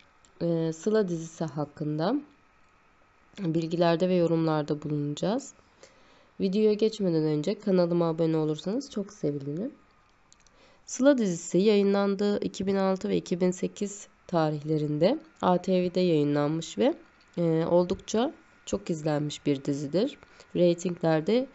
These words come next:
başarı elde etmiştir. Başrollerinde Cansu Dere ve Mehmet Akif Alakurt, e, vardır. Dizi ilk çıktığı zamanlarda çok popüler olmuştur. Dizi müziği Sezen Aksu ve diziye aynı adı taşıyan Sıla Gencoğlu'na aittir.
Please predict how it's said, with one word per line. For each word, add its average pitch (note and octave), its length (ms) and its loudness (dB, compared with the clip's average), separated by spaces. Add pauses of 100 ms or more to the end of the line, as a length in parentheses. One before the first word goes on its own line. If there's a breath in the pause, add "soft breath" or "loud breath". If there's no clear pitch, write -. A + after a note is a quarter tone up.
(520 soft breath)
başarı F3 360 4
elde C#3+ 320 2
etmiştir. - 600 -6 (260)
Başrollerinde F#3+ 1000 2
Cansu F#3 420 2
Dere F3 240 4
ve F#3+ 100 4
Mehmet F#3+ 540 0
Akif D#3+ 420 -4 (100)
Alakurt, F#3 540 0 (960 loud breath)
e, D#3 300 -2
vardır. D3+ 540 2 (680 loud breath)
Dizi G#3 200 2
ilk C4+ 200 2
çıktığı G#3+ 320 0
zamanlarda F3+ 580 2
çok A3 300 0
popüler D3+ 420 0
olmuştur. C#3 720 -2 (420)
Dizi A3+ 220 4
müziği G3+ 500 6 (120)
Sezen G#3 360 2
Aksu G#3+ 340 0
ve F#3 160 2
diziye F#3 280 2
aynı G3 320 4
adı D3+ 160 0
taşıyan F3+ 480 -2
Sıla G3 340 2
Gencoğlu'na F3 840 2
aittir. C#3+ 720 -2